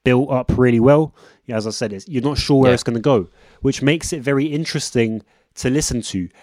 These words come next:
Speaker 1: And I also thought this was a very necessary change of pace in the album. And it was,
Speaker 2: Mm.
Speaker 1: it was placed very well in the track list as the penultimate song, which tells you that the journey that you've been on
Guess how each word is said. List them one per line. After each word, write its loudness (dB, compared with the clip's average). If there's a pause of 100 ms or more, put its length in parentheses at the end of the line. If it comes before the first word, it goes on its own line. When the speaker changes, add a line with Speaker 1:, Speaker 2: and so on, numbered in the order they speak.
(320)
Speaker 1:
And 0
I 2
also 2
thought -4
this -4
was -4
a 0
very 4
necessary 0
change 0
of -4
pace 0
in -10
the 2
album. 2 (500)
And -4
it -6
was, -2 (160)
Speaker 2:
Mm. 4
Speaker 1:
it 4
was 4
placed 0
very 2
well -2
in -8
the -6
track -8
list -6
as -4
the -4
penultimate 0
song, 2 (400)
which -10
tells 2
you 4
that -2
the -4
journey 2 (120)
that -6
you've -2
been 4
on 0